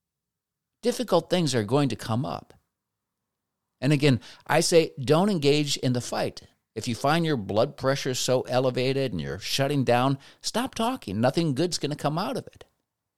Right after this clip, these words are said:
But sometimes you've gotta learn how to work through the difficult things. You don't wanna just suppress what is wrong. When there are differences of a,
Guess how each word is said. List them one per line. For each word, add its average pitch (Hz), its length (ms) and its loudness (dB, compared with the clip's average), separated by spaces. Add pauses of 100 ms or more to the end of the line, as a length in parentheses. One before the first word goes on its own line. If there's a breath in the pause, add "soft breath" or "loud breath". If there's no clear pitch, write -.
(640)
But 180 100 0
sometimes 220 540 0
you've 175 120 -4
gotta 151 220 2
learn 147 360 2
how 151 160 0
to 147 100 0
work 143 300 -4
through 151 300 -2
the 127 100 -2
difficult 139 720 -4 (640)
things. 90 260 -4
You 120 80 -2
don't 135 120 4
wanna 160 140 2
just 139 220 -2
suppress 175 540 0
what 117 160 -2
is 95 160 -4
wrong. 170 500 -2 (2250)
When 139 240 2
there 151 140 4
are 143 140 4
differences 139 600 -2
of 113 200 -4
a, 107 160 -2